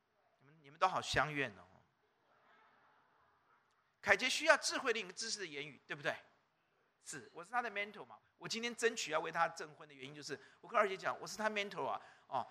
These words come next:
感谢主啊，他为我预备了香蕉，下午我吃香蕉再上场啊。我们需要智慧的言语跟知识的言语，跟孩子、跟父母、跟周围的人、跟夫妻、呃，配偶相处。阿们，阿们。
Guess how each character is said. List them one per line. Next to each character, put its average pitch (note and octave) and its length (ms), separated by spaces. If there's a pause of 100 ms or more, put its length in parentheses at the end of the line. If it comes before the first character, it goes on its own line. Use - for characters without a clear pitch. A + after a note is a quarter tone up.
(100)
感 E3 120
谢 A3+ 100
主 F3 120
啊， C3+ 220
他 E3 80
为 G3 100
我 D3 80
预 E3+ 100
备 E3 100
了 D3 80
香 D#3 200
蕉， D#3 220
下 - 200
午 C#3 80
我 A#2 60
吃 - 160
香 - 160
蕉 D#3+ 100
再 D#3 120
上 B2+ 180
场 - 160 (120)
啊。 A#2 120 (2000)
我 A3+ 120
们 D4 80
需 E4 160
要 E4+ 140
智 D#4+ 260
慧 C4+ 140
的 A3+ 60
言 G#3+ 160
语 A3 80
跟 A3 160
知 A#3 140
识 G#3 120
的 F#3+ 80
言 E3 180
语， D#3 100
跟 F#3+ 140
孩 D#3+ 220
子、 D3 180
跟 F#3 420 (560)
父 A3+ 220
母、 A#2+ 320 (300)
跟 F3+ 320
周 F#3 160
围 D#3 120
的 C#3+ 100
人、 A#2+ 400
跟 D#3 280
夫 D3+ 160
妻、 - 260 (100)
呃， C#3 180 (120)
配 F3+ 160
偶 A2+ 160
相 D#3 220
处。 A#2+ 240
阿 C3 100
们， F3+ 220 (1400)
阿 E3 100
们。 A3+ 260